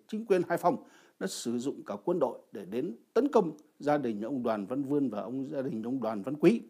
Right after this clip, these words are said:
Đấy là câu chuyện bắt đầu nó như thế. Mà thưa quý vị, về cái chi tiết cái vụ án thì thưa quý vị, cái vụ án này đã được xét xử trong bốn ngày. Và trước tòa án thì các bị cáo của gia đình ông Đoàn Văn Vươn đều phủ nhận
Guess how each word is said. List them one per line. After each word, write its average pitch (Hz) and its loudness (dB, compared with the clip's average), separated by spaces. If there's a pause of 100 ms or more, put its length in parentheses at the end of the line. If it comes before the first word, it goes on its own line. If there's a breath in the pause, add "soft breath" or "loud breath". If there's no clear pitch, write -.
(400 soft breath)
Đấy 190 6 (220)
là - -6 (180)
câu 220 10
chuyện 233 4 (100)
bắt 220 2
đầu 131 6
nó 135 0
như 170 2
thế. 185 0
Mà - -2
thưa 254 2
quý 247 2
vị, 240 6 (460 soft breath)
về 170 10
cái 226 6
chi 269 8
tiết 285 2 (100)
cái 240 2
vụ 226 0
án 175 6
thì - -6
thưa 147 -4
quý 208 -2
vị, 151 4 (140)
cái 226 -4
vụ 196 -4
án 170 0
này 196 6 (420)
đã 170 0
được 156 2
xét 247 2
xử 123 0
trong 156 -2
bốn 190 2
ngày. - 2 (580 soft breath)
Và - 6
trước 294 0 (100)
tòa 175 10
án 254 4 (240)
thì 147 2
các 247 0 (520 soft breath)
bị 214 2
cáo 196 8
của 131 2
gia 175 4
đình 151 4
ông 175 2
Đoàn 131 4
Văn 147 0 (120)
Vươn 190 -2
đều 190 8
phủ 170 8
nhận 208 2